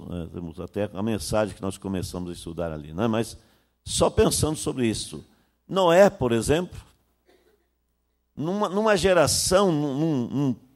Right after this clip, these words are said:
tempo de tanta incredulidade, que Jesus comparou com os dias atuais que nós vivemos,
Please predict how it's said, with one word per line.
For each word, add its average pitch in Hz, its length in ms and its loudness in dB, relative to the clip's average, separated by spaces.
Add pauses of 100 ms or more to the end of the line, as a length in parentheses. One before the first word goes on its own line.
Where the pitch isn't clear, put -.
tempo 185 380 -2
de - 160 -12 (300)
tanta 233 400 6
incredulidade, 127 840 -2 (140)
que 139 120 -8
Jesus 131 360 -4
comparou 151 640 4
com 127 180 -6
os 104 160 0
dias 127 260 0
atuais 107 440 0
que - 120 -14
nós 92 160 -4
vivemos, - 580 -10